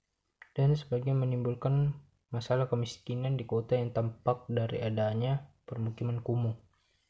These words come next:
Kota dihuni oleh penduduk pendatang dari desa yang sebagian masih mempertahankan budaya atau cara hidup di desa.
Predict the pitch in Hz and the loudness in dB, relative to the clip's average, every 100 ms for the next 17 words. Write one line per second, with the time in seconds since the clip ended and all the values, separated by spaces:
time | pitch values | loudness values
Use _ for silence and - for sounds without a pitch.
0 | _ - - - 147 - 165 160 123 131 | _ -20 -20 -6 -2 2 4 4 4 4
1 | 139 156 139 123 135 135 - _ _ _ | 6 4 2 0 0 -2 -10 _ _ _
2 | _ - 117 120 131 151 - - _ - | _ -2 0 2 2 0 -2 -18 _ 0
3 | 117 113 120 143 139 123 113 117 113 113 | 2 4 2 4 4 4 2 2 2 2
4 | 139 135 127 135 - 110 110 110 110 117 | 2 4 4 2 2 2 2 2 2 4
5 | 143 151 - _ _ _ _ _ - 120 | 2 0 -8 _ _ _ _ _ -4 -2
6 | - 131 123 120 117 - 117 117 - 139 | 2 2 2 0 -4 -2 0 0 2 4
7 | 147 117 117 113 123 127 110 110 - 107 | 4 2 2 2 2 0 -2 -2 0 0
8 | 110 110 117 117 120 113 113 113 104 104 | 2 0 0 0 0 0 0 0 -4 -4